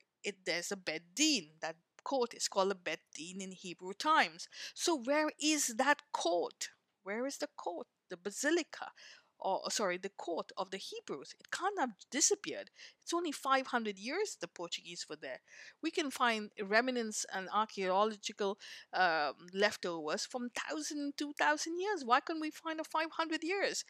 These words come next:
How did all the Hebrew, uh, architecture disappear? It can't, could not have, unless it was rebranded into Christian monuments.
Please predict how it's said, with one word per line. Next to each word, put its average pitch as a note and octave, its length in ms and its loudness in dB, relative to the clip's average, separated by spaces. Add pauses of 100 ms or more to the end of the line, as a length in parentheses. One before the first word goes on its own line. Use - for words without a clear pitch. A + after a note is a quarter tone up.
(300)
How D#4+ 260 6
did E4+ 140 2
all D#4+ 160 6
the D4 80 2
Hebrew, C#4 680 -2 (140)
uh, G#3+ 540 6
architecture C4 560 2
disappear? C#4 540 0 (320)
It - 80 -12 (120)
can't, D#4+ 460 0 (120)
could A3+ 220 0
not D4+ 260 0
have, D#3+ 240 0 (460)
unless F#3 580 2
it C4+ 120 -6
was B3 240 -4
rebranded F#3+ 920 -2
into F#3 340 -14
Christian - 540 -6 (360)
monuments. A#3 680 0